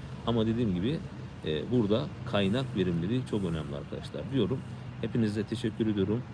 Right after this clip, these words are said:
Fazla vakit almak istemiyorum. Aslında güzel bir konu. E, umarım k-, kafalar karışmamıştır diye tahmin ediyorum.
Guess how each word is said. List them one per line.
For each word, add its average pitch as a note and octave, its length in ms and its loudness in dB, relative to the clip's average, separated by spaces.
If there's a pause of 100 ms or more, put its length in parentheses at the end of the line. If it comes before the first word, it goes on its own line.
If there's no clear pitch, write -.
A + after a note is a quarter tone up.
(140)
Fazla G#2 280 4
vakit G2+ 260 0
almak G2+ 240 2
istemiyorum. G2+ 500 0 (120)
Aslında G#2+ 360 0
güzel A2 420 2
bir F2 140 -6
konu. G#2+ 220 2 (840)
E, D#2 160 -2 (1120)
umarım A2 300 2
k-, - 760 -6
kafalar G2 400 0
karışmamıştır D#2 680 -2
diye E2+ 180 0
tahmin E2 320 -2
ediyorum. G#2+ 280 0